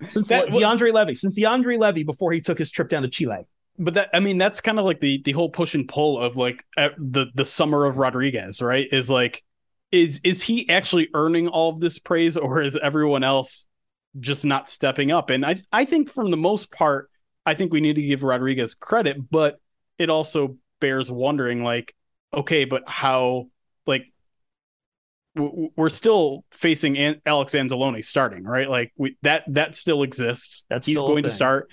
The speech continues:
Speaker 2: and play, I would imagine, like, a hundred percent of the snaps for at least the first half of the season.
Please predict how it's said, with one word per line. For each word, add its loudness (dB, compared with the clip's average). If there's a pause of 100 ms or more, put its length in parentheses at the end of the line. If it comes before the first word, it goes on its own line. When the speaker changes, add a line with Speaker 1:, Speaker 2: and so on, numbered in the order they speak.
(220)
Speaker 2:
and -2
play, 2 (1120)
I 4
would 4
imagine, 2
like, 2
a 2
hundred 0
percent -2
of -2
the -6
snaps -2
for -2
at -4
least -2
the -2
first 0
half 2
of -12
the -4
season. -2